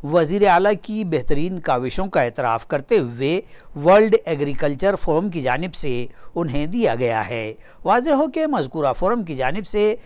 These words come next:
दिया जाने वाला ये दूसरा ही अवार्ड है, जिसके हकदार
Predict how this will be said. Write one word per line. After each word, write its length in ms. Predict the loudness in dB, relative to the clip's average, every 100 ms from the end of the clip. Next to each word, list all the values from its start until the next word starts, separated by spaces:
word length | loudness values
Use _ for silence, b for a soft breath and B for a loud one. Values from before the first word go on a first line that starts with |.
| b -8
दिया 300 | 2 4 6
जाने 260 | 4 0 -2
वाला 420 | 0 4 4 4 b b -14
ये 280 | 2 6 6
दूसरा 480 | 4 -4 -4 -2 6
ही 240 | 8 6
अवार्ड 440 | 2 -4 -2 -2 -2
है, 300 | -2 -4 -4 b b -6
जिसके 320 | 4 6 6
हकदार 480 | 4 2 4 6 4